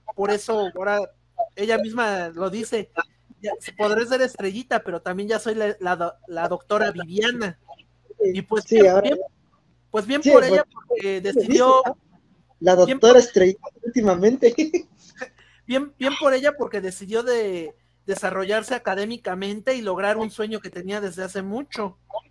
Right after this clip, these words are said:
Speaker 2: Sí, pero pues desafortunadamente porque ya no podemos seguir viendo su,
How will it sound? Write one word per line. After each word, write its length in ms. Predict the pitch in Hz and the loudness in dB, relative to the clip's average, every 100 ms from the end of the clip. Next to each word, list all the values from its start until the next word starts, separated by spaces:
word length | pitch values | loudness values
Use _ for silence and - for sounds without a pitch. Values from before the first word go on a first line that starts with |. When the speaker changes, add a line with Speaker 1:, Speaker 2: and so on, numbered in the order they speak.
| _ - - _ - | _ -20 -20 _ -4
Speaker 2:
Sí, 320 | 190 175 139 _ _ _ _ _ | 0 0 -2 _ _ _ _ _
pero 220 | 151 143 | -8 -6
pues 180 | 147 151 | -4 -2
desafortunadamente 920 | 151 160 156 160 165 185 202 220 226 226 | -2 -2 -2 -4 0 2 4 2 2 0
porque 300 | 175 - 156 | 0 0 2
ya 100 | 175 | 2
no 160 | 180 | 0
podemos 560 | 170 160 156 151 - - _ _ _ - | 0 0 0 -4 -10 -18 _ _ _ -4
seguir 380 | 175 165 180 185 | 0 4 4 6
viendo 240 | 190 190 | 4 4
su, 480 | - 160 143 135 | 2 2 2 -2